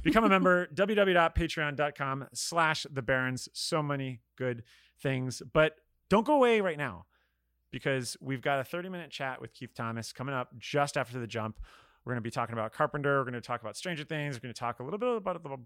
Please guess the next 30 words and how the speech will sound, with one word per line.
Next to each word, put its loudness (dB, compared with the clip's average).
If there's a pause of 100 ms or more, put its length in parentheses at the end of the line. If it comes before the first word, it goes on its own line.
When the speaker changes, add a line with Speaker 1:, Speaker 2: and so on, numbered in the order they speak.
Speaker 1:
the -4
body 0
horror 0
that -4
we -8
discussed -6
on -4
this -4
episode. -2 (600)
I 4
think 0
it's -6
a -8
good -4
one. -4 (320)
I -12
hope -6
you -6
do -4
too. -4 (360)
Uh, 0
before 2
that, 4
though, 2
we -2
have -2
a -4
very 0
special -6
message -8